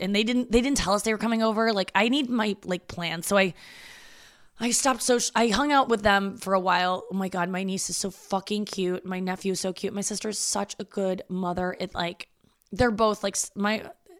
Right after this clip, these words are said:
it's, it's like, they're not perfect by any means, but they're as close as they come. And, uh, my sister is such a good mom and, like, makes me so proud of her. And she's just so calm and, like,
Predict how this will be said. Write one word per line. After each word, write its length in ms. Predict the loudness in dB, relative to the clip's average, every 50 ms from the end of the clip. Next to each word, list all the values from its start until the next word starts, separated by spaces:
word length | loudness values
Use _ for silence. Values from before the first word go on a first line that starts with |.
| _ _ -4
it's, 400 | -4 -4 -2 0 -2 -2 -2 0
it's 340 | 2 2 2 2 0 -2 -2
like, 360 | -2 -2 -2 -4 -10 -10 _ _ _ -20 -20 -20 -20 _ -2
they're 120 | 0 2 4
not 200 | 4 2 2 2
perfect 440 | 0 0 0 2 2 0 -2 -2 0
by 140 | 0 0
any 160 | 0 0 -2 -2
means, 320 | -2 0 0 -2 -2 -4
but 200 | -2 -4 -2 0
they're 140 | 0 0 0
as 100 | 0 -2
close 320 | -4 0 0 0 0 -2
as 100 | -6 -6
they 140 | -6 -6 -6
come. 480 | -6 -6 -6 -6 -6 -6 -8 -12 -18 -20 _ _ _ _ -16 -16 _ -8
And, 320 | -4 -4 -2 -2 -2 -4
uh, 240 | -4 -4 -4 -4 -6
my 160 | -4 -4 -6
sister 280 | -4 -4 -6 -6 -6 -6
is 100 | -6 -4
such 180 | -6 -4 -4 -6
a 40 |
good 140 | -6 -6 -6
mom 300 | -4 -4 -4 -4 -6 -6
and, 120 | -8 -6 -6
like, 160 | -6 -6 -6
makes 200 | -8 -8 -6 -6
me 80 | -4
so 180 | -4 -2 -2 -4
proud 280 | -2 0 -2 0 0 -2
of 80 | -4
her. 260 | -4 -4 -4 -4 -6 -10 -18 _ _ _ _ _ _ _ _ _ _ _ -12 -12 -12 _ -4
And 340 | -2 0 0 0 0 0
she's 160 | -2 -2 -2 0
just 140 | 0 2
so 120 | 2 0 0
calm 480 | 0 -2 -4 -2 -2 -2 -2 -2 -4
and, 120 | -4 -4 -2
like, 260 | -2 -2 -4 -4 -12